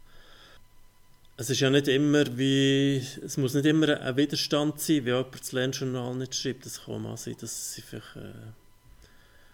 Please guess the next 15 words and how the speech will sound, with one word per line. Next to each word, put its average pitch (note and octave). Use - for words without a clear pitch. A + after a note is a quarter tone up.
nicht A2+
wissen, B2
wa-, A2+
was A#2+
sie C3+
sollen A#2
schreiben. D3+
Und A#2
da C3
kann B2
man A#2+
durchaus C#3+
auch C3
mal B2+
halt A#2